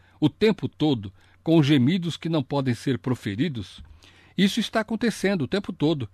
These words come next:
O Espírito Santo intercedendo por você, constantemente pedindo a Deus para fazer o que lhe traz bênção e alegria,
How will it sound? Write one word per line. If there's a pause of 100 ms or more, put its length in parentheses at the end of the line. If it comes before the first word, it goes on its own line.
(480)
O
Espírito
Santo
intercedendo
por
você, (520)
constantemente
pedindo
a
Deus (480)
para
fazer
o
que
lhe
traz
bênção
e
alegria,